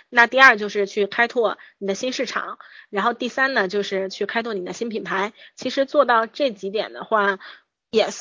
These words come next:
也就是公司的一个五年或者十年的规划。嗯，有同学问，城市发展情况与自己选择的工作会有很大的关系吗？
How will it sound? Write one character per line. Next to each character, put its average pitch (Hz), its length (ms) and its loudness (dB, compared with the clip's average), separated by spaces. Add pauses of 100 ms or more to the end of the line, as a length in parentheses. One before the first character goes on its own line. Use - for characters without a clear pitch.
(140)
也 214 180 4
就 302 200 2
是 208 160 0
公 220 180 0
司 226 220 2
的 208 160 4
一 190 140 0
个 196 340 2
五 196 120 -4
年 185 200 -2
或 240 100 0
者 202 140 0
十 196 180 -4
年 202 160 -2
的 185 140 -4
规 202 160 2
划。 202 260 -6 (440)
嗯， 208 720 2 (500)
有 220 140 4
同 247 160 -2
学 262 160 2
问， 254 420 4 (540)
城 233 200 4
市 294 140 8
发 302 140 10
展 247 180 6
情 208 140 -4
况 233 180 4
与 196 60 4
自 233 120 -2
己 233 140 0
选 202 200 -2
择 185 100 0
的 220 100 2
工 269 200 0
作 226 240 4
会 262 140 4
有 240 80 4
很 240 140 -4
大 226 140 4
的 220 80 -2
关 269 180 2
系 247 100 -6
吗？ 175 200 -10